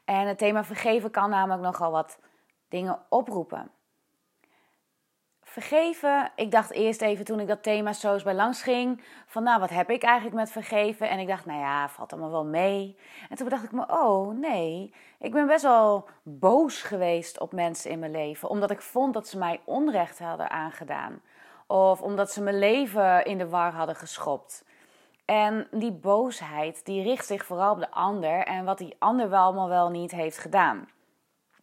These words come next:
En ik heb ook gemerkt in mijn leven dat als ik heel erg boos ben op iemand, dan is dat een soort riedeltje dat maar in mijn hoofd kan blijven afspelen.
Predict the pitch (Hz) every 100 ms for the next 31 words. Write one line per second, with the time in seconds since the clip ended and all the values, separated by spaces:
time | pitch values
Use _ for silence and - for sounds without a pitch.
0 | - 202 226 - - 220 - 254 247 220
1 | 202 190 185 190 185 - - - - 196
2 | 226 220 208 247 165 147 185 233 262 220
3 | 240 233 - 226 233 226 285 339 - -
4 | - 202 208 226 226 214 202 - 185 180
5 | 247 294 247 - 202 190 196 190 220 202
6 | 185 196 233 269 - 214 196 190 - -
7 | 214 - - 240 254 254 269